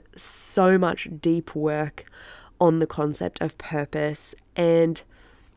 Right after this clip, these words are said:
where I began was really in trying to share some of that with you guys,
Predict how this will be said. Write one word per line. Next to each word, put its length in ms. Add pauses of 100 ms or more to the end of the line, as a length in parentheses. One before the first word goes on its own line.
where 260
I 100
began 680
was 240
really 520
in 220
trying 560
to 280
share 440
some 240
of 140
that 280
with 280
you 140
guys, 480